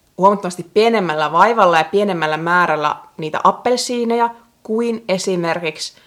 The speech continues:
ruusun eteerinen öljy. Mä en muista nyt tarkkaan, mikä se määrä oli, mutta siis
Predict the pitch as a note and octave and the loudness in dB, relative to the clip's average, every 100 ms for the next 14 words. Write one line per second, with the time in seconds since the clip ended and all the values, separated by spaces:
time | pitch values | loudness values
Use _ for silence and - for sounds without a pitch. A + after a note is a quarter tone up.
0 | _ _ _ _ _ - F#3+ G3 E3 C#3+ | _ _ _ _ _ 0 2 4 0 -6
1 | - E3+ C#3 C#3+ D#3+ C#3 C3 D#3 D3+ F3+ | -8 -6 -2 -2 -4 -8 -4 -4 -2 -4
2 | G3 F3 F3+ F#3 G#3 C4 F#3+ F3 E3+ G3 | -4 -2 -2 0 0 0 -2 -4 -2 2
3 | G#3+ - - D3 C#3+ F3 F3+ E3 D#3 D#3+ | 4 2 -2 -2 -2 -4 -4 -4 -4 0
4 | E3 D#3 A#2 C#3+ C#3 C#3 - D#3+ C#3 - | 2 2 0 -4 -4 -8 -12 -10 -10 -12